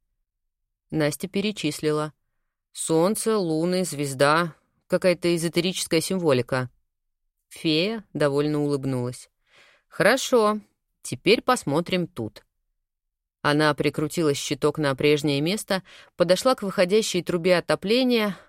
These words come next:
провела вдоль нее пальцем. "А тут что видишь?" Настя пригляделась. Вдоль трубы тянулся какой-то голубой проводок.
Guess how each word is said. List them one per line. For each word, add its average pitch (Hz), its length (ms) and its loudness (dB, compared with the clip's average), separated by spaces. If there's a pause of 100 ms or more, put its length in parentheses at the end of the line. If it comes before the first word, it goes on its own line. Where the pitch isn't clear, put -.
(100)
провела 170 440 2
вдоль 180 240 0
нее 175 220 0
пальцем. 127 600 -2 (680)
"А 156 220 4
тут 135 260 -4
что - 200 -4
видишь?" 185 500 -6 (1080)
Настя 147 360 -6
пригляделась. 147 800 -6 (580)
Вдоль 175 340 2
трубы 185 400 0
тянулся 180 480 -2
какой-то 185 400 -2
голубой 175 500 0
проводок. 190 720 0